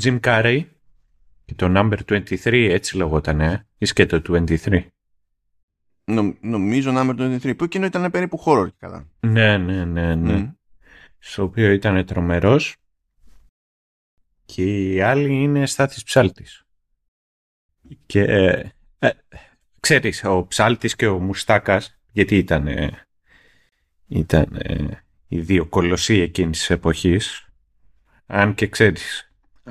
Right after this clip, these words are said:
Speaker 1: άμα πιάσουμε από πλευρά καλτήλας, κανένας δεν πιάνει τον, α, ανυπέρβλητο Τσάκωνα.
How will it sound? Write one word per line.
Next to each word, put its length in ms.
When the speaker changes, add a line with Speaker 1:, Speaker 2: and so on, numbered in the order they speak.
Speaker 1:
άμα 600
πιάσουμε 840
από 200
πλευρά 460
καλτήλας, 680
κανένας 340
δεν 100
πιάνει 320
τον, 580
α, 160
ανυπέρβλητο 1000
Τσάκωνα. 680